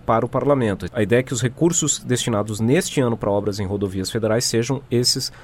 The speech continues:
trezentos e cinquenta milhões de reais. Durante toda a tramitação dessa proposta aqui na casa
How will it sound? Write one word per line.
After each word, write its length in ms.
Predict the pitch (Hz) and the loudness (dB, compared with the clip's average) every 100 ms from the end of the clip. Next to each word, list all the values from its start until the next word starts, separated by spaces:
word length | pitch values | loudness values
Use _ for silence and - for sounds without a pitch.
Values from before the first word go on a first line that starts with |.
| - - - | -20 -20 -4
trezentos 800 | - 120 107 123 131 127 - 107 | 0 2 4 2 0 -4 -4 -4
e 80 | 120 | -2
cinquenta 640 | - 110 113 107 117 101 | -2 -2 -2 -2 -2 -4
milhões 400 | 113 110 101 98 | -2 -2 -2 -2
de 100 | 98 | -4
reais. 360 | 113 76 - - - - - - | -4 -6 -8 -16 -18 -18 -18 0
Durante 380 | 139 214 - | 2 2 2
toda 220 | - 269 262 | 2 4 4
a 20 | |
tramitação 500 | 202 165 143 - 139 | 0 2 0 2 0
dessa 180 | 123 117 | 0 -2
proposta 540 | 117 110 110 107 110 | -2 2 2 2 0
aqui 280 | 98 101 - | -2 -2 -2
na 140 | 113 95 | -4 0
casa 420 | 120 147 120 | 2 2 2